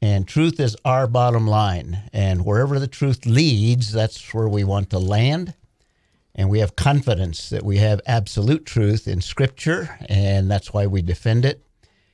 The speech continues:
And it so turns out, the more you study truth, the more you find that it confirms. And we're gonna talk a little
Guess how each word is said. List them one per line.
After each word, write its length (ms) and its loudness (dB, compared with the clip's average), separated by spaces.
And 320 2
it 100 -4
so 160 -2
turns 320 0
out, 360 0
the 80 -4
more 180 2
you 100 0
study 600 0
truth, 600 -4
the 80 -4
more 200 0
you 100 0
find 440 0
that 100 0
it 120 -8
confirms. 720 -2
And 320 -2
we're 120 0
gonna 140 0
talk 240 0
a 20 -4
little 160 0